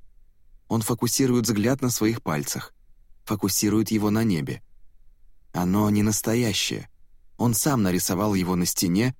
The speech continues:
все еще пустующей детской. Наконец он решается посмотреть на кроватку,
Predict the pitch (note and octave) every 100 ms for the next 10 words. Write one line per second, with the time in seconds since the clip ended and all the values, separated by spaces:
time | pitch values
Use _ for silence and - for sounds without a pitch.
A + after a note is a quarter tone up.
0 | - - - G#2+ G#2 - G#2+ - G2 E2+
1 | - G2+ D#2+ C2 - - - - - -
2 | - - - - - - - - A2 A2+
3 | A#2+ C3+ C3 A2+ A2+ C3+ B2+ B2 A#2 A2+
4 | - A2+ B2+ A#2+ A2 A2+ A#2+ D#3 - -
5 | D#2+